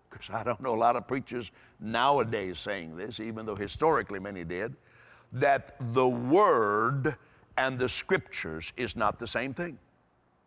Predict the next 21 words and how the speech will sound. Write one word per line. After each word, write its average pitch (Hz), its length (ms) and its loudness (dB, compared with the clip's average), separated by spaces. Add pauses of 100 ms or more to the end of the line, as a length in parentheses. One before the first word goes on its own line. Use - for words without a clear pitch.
(400)
There's 147 200 2
a 123 80 4
difference 131 460 2
between 131 400 -2
the 117 100 -2
word 117 880 2 (120)
and 113 180 0
the 101 60 -6
Scripture. 107 340 -2 (240)
Let's, 90 180 -2
let's 92 220 -6
look 120 160 2
at 143 80 2
it 156 100 2
again. 170 300 2 (260)
Verse 120 640 4
eleven, 151 460 4 (340)
"They 139 240 4
received 185 1120 4 (140)
the 139 260 4
word 131 1000 2